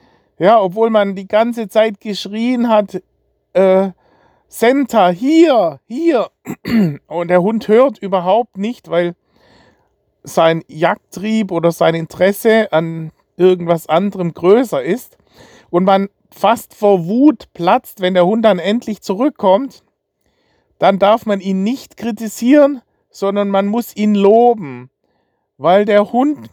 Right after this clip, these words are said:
nur die letzte Aktion im Gedächtnis hat. Also, wenn es einem noch so schwer fällt und man den Hund eigentlich kritisieren will dafür, dass er ja weggerannt ist,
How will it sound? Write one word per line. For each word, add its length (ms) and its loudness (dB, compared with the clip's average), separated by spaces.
nur 640 0
die 140 -8
letzte 640 -4
Aktion 640 0
im 200 -4
Gedächtnis 720 -4
hat. 360 0
Also, 520 0
wenn 180 -2
es 160 -6
einem 240 0
noch 280 2
so 200 0
schwer 440 0
fällt 520 -2
und 120 -2
man 180 2
den 200 0
Hund 340 -2
eigentlich 520 -2
kritisieren 720 -4
will 280 0
dafür, 400 -2
dass 220 0
er 80 0
ja 220 2
weggerannt 640 0
ist, 480 -4